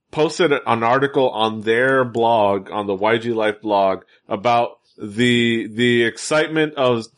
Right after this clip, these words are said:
twenty-one and Sonyashide releasing, both releasing comebacks in the same week, uh, and how it's gonna spark interest from both fan groups, basically saying, "We coming for you!"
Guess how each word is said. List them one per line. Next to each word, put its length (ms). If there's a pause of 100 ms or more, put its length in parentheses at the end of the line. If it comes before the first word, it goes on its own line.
(180)
twenty-one 720
and 220
Sonyashide 760
releasing, 640
both 300
releasing 720
comebacks 640 (240)
in 140
the 100
same 320
week, 460 (380)
uh, 400
and 260
how 320
it's 220
gonna 240
spark 400
interest 420
from 200
both 340
fan 360
groups, 440 (340)
basically 680
saying, 500 (400)
"We 200
coming 340
for 160
you!" 520